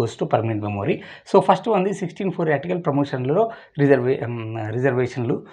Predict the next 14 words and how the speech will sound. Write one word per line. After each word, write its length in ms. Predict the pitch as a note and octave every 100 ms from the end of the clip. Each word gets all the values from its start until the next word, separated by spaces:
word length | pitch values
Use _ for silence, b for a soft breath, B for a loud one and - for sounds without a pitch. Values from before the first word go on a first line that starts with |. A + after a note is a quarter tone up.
| B _
కల్పించాలి 600 | C3 B2 C#3 - A#2 B2+
అని 160 | - A#2+
చెప్పేసేసి 640 | A2+ A#2 - G#2+ F3+ C3+
సిక్స్టీన్ 420 | C3 C3+ A2+ C3+ A2
ఫోర్ 180 | A2+
ఆర్టికల్ 340 | G#2 - C#3 A#2+
తెలియజేస్తుంది. 580 | G2+ G#2+ - B2 F#3+ B B - -
So, 80 |
ఆర్టికల్ 440 | G3 F#3 G3 A3 F3
ట్వంటీ 280 | F3+ E3+ F3+
వన్ 200 | F3 F3
ఏ 220 | A3 -
విద్యా 360 | C3+ B2+ C3 B2+
హక్కు 460 | G#2+ - E3 -